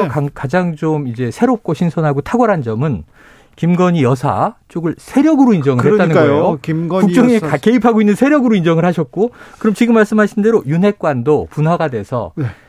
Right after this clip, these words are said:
Speaker 2: 장 라인도 있고 권 라인도 있다는 거 아니에요? 근데 "야, 이게 정치물 안 되겠네. 다 빼버려." 그래서 지금 팔십 명이 물갈이가 되면,
Speaker 1: 그렇다면?
Speaker 2: 그러면 지금 김건희 세력이 남잖아요. 그럼 윤석열 대통령의 친정 체제라는 건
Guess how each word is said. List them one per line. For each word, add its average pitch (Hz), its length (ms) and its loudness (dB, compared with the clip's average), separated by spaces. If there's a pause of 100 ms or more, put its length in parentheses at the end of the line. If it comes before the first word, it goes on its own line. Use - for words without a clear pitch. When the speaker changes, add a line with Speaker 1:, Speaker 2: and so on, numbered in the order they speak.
Speaker 2:
장 175 260 2
라인도 190 360 2
있고 151 220 -4
권 139 220 0
라인도 190 240 2
있다는 127 360 -4
거 139 80 -2
아니에요? 120 420 -6 (360)
근데 196 300 0
"야, 143 160 -8
이게 180 120 -2
정치물 240 540 -2
안 139 200 -2
되겠네. 170 420 -2
다 127 120 -6
빼버려." 226 540 0
그래서 185 240 2
지금 165 240 -6
팔십 208 300 -6
명이 185 220 -2
물갈이가 147 400 0
되면, 135 420 0
Speaker 1:
그렇다면? 180 560 0 (160)
Speaker 2:
그러면 285 300 0
지금 226 240 -2
김건희 220 400 2
세력이 277 280 -2
남잖아요. 120 540 -2 (300)
그럼 160 240 0
윤석열 220 600 4
대통령의 185 500 0
친정 277 360 -2
체제라는 190 540 0
건 156 320 0